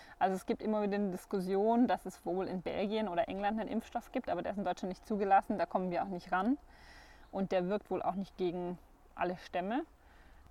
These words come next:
Das Risiko, dass ein Hund aber an eine Sau mit Aujetski kommt, ist jetzt im Vergleich zu dem Risiko, dass der Hund von einer Sau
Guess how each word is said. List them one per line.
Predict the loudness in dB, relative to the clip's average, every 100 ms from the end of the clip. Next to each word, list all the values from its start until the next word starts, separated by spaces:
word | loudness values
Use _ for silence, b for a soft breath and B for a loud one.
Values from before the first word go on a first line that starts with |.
| -20 -2
Das | 0 8
Risiko, | 10 10 8 6 6
dass | 6 4
ein | 0 2
Hund | 8 10 8 8
aber | 8 10 12 12 12 8 -8 -20 -2
an | 2 4
eine | 6
Sau | 10 10
mit | 10 6
Aujetski | 4 4 -2 -2 -4
kommt, | 0 0 0 -2
ist | -4
jetzt | -4
im | -4
Vergleich | -2 2 6 6 2
zu | -4 -2 0 -2 b b b b b b b b -4
dem | 2 4
Risiko, | 6 6 4 2
dass | 2
der | 0
Hund | 0 0
von | 2
einer | 2
Sau | 8 8 8